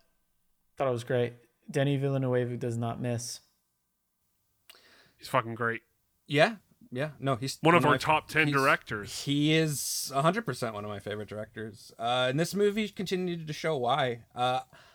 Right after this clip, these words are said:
Speaker 3: I didn't love it like Jake. I really liked it. I didn't love it, but I did really enjoy
Speaker 2: Well,
Speaker 3: it. Like,
Speaker 2: Hugh
Speaker 3: it's prob-
Speaker 2: Jackman wasn't in it, so you were pretty upset about that.
Speaker 1: <laughs> Or Harrison
Speaker 3: No,
Speaker 1: Ford.
Speaker 3: dude. No, dude. I, oh, <laughs> well, now you got me.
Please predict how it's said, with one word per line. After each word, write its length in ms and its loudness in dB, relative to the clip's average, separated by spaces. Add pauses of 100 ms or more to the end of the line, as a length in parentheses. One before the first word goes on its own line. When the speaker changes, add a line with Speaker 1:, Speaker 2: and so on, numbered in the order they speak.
(280)
Speaker 3:
I 140 6
didn't 280 4
love 220 6
it 140 -6
like 200 -14
Jake. 500 -16
I 100 4
really 400 2
liked 360 -8
it. 140 -20 (320)
I 80 -4
didn't 220 -4
love 240 -14
it, 180 -20
but 300 -10
I 80 2
did 220 2
really 280 0
enjoy 180 -4
Speaker 2:
Well, 100 0
Speaker 3:
it. 60 -4
Like, 80 2
Speaker 2:
Hugh 60 6
Speaker 3:
it's 80 0
prob- 200 12
Speaker 2:
Jackman 320 6
wasn't 260 -4
in 100 -10
it, 140 -12 (280)
so 220 2
you 100 4
were 100 4
pretty 240 -2
upset 260 -4
about 240 -10
that. 160 -6
Speaker 1:
<laughs> 0 -
Or 140 8
Harrison 340 6
Speaker 3:
No, 120 12
Speaker 1:
Ford. 100 12
Speaker 3:
dude. 400 10
No, 260 12
dude. 200 4
I, 500 -2
oh, 260 0 (380)
<laughs> 100 -20
well, 160 -10
now 140 -8
you 100 -8
got 220 -10
me. 100 -10